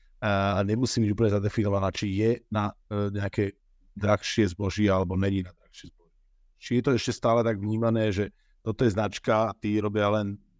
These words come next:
drahé veci a toto je značka, tí nerobia len tie najdrahšie veci?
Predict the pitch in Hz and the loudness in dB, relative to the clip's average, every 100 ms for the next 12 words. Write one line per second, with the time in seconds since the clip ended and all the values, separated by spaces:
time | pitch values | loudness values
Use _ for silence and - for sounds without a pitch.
0 | _ _ 101 104 110 107 104 - 107 90 | _ _ -2 2 2 0 -2 -2 -2 -2
1 | 107 110 92 95 - 101 - 92 92 85 | -2 0 0 0 0 -2 0 0 0 0
2 | 90 82 - _ _ - 92 92 85 92 | 0 0 -6 _ _ -6 -2 -2 -2 -6
3 | 85 82 - - - _ | -6 -14 -20 -20 -20 _